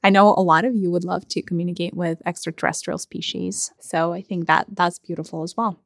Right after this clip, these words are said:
I like looking at the blessings and the curses of the month. So let's look at the blessings of November. Although I feel like the entire video up until this point has been the blessings of November.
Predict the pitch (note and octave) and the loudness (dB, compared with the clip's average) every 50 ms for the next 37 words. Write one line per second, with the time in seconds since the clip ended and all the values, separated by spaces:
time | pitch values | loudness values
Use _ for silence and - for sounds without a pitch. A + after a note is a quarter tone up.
0 | _ - - - - - - - A3 A3 A3 A#3 B3 B3+ - C#4 C4+ E4 D4+ C#4 | _ -20 -18 -16 -16 -14 -2 4 4 6 6 6 4 4 2 -2 0 2 4 4
1 | A#3+ A3 G3+ G3 F3 F3 - - A#3 A#3+ A#3 A3 G3+ F#3 - - - D#3+ E3 - | 4 4 4 4 2 2 4 2 2 4 4 4 2 2 0 -2 -4 -4 -2 -2
2 | F3 F3+ F#3+ E3+ E3+ E3+ E3 D3+ - - G3+ C4+ D4 D4+ - - - - G3 F#3 | -4 -2 -2 -2 0 0 0 2 2 2 2 2 2 0 -4 -8 -2 -2 0 0
3 | F#3+ G3 - - G#3 - G3+ - E3+ - E3 D#3+ - G#3+ G3 F3+ F#3 F3+ F3 E3+ | 0 -2 -2 -4 -4 -4 -4 -4 -2 0 0 2 2 2 0 2 2 0 0 0
4 | E3 D#3+ D3+ D#3 D#3+ F3 G3 A#3 - - - - - - - _ - A3+ A#3 A3+ | 0 0 0 0 4 4 4 4 4 0 -12 -20 -20 -20 -8 _ 6 8 8 10
5 | A#3 A3+ A3 - - G#3+ - - A3+ G#3+ F#3 F#3 - - G#3+ G3+ - - F#3+ F#3+ | 10 10 10 10 8 6 4 2 4 4 4 4 4 2 0 0 2 2 4 6
6 | G3 G3 G3 F#3+ F#3 F3 F3 D#3+ F3+ F#3 F3+ F#3 F#3+ G3 - G3 F#3+ F#3+ F#3+ F#3 | 6 6 6 6 4 2 2 2 4 6 6 6 6 6 4 2 2 2 2 0
7 | F#3+ - - - G3+ G3 G3+ G3 F#3+ F#3+ F#3 F#3 F3 F3 - D3 D#3 - G3+ G3 | -2 -2 2 2 4 6 4 4 2 2 0 0 0 0 0 0 0 2 0 0
8 | F#3 F#3 F3 F3+ F3 E3 D#3+ D#3+ D3+ D3+ - F3 G#3+ A#3+ | 0 0 0 0 0 -2 0 0 0 0 2 0 0 0